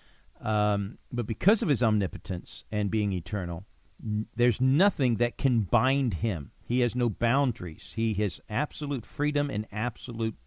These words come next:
power. So therefore, God's attributes of, uh, let's say, about, you know, being merciful or being, uh, honest, okay, about not telling a lie. Well,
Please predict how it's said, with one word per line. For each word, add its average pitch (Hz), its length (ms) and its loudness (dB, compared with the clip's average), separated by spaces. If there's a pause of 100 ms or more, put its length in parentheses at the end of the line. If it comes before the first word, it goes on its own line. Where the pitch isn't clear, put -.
(100)
power. 117 680 -2 (1200)
So - 180 -4
therefore, 120 540 4
God's 117 500 0 (200)
attributes 120 920 -2 (360)
of, 110 360 2
uh, 104 240 2
let's 117 160 0
say, 123 400 2
about, 107 440 0 (500)
you 113 100 -2
know, 95 280 -2 (1000)
being 123 260 2
merciful 117 540 2
or 104 160 0
being, 117 580 2 (580)
uh, 104 240 0 (100)
honest, 117 680 0 (580)
okay, 98 300 -2
about 104 300 0
not 113 220 0
telling 127 280 0
a 110 60 2
lie. 107 500 0 (100)
Well, 110 380 0